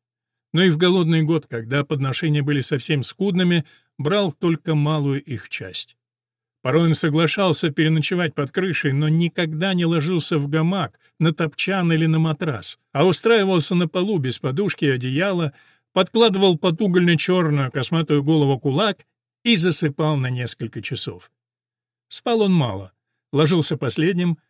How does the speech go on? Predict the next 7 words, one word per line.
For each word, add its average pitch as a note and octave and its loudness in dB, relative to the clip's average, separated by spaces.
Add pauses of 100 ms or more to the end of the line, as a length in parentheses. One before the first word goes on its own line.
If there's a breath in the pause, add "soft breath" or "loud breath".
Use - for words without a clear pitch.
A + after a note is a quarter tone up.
(240)
а D#3+ -2
когда F#3 2
самые D#3 2
прилежные D3+ 0
пастухи D3 0
гнали C#3+ -2
стадо, E3 0